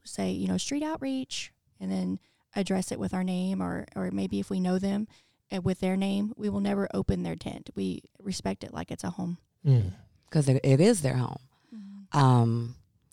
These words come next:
Speaker 3: there are, there is a high, uh, increase of individuals, um, living in their vehicles, we've noticed. Um, that's also another thing. Having the resources for these individuals to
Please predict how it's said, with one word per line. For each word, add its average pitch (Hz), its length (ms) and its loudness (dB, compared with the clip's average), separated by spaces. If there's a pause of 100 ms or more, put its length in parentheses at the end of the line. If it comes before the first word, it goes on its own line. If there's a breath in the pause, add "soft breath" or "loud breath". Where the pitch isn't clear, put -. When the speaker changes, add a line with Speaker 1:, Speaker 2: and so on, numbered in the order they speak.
(420 soft breath)
Speaker 3:
there 247 300 10
are, 165 680 4 (340)
there 277 260 8
is 359 220 -2
a 165 320 6
high, 180 680 2 (720 loud breath)
uh, 143 360 6
increase 147 500 6
of 131 280 6
individuals, 127 880 6 (120)
um, 123 460 4
living 131 440 10
in 123 180 6
their 120 160 6
vehicles, - 680 -2
we've 120 200 2
noticed. - 720 -4
Um, - 400 -2 (600)
that's 143 300 8
also 143 480 6
another 151 320 10
thing. 117 340 6 (1300 loud breath)
Having 185 360 10
the 156 80 12
resources 151 680 8
for 147 200 10
these 139 240 8
individuals 127 680 6
to - 120 4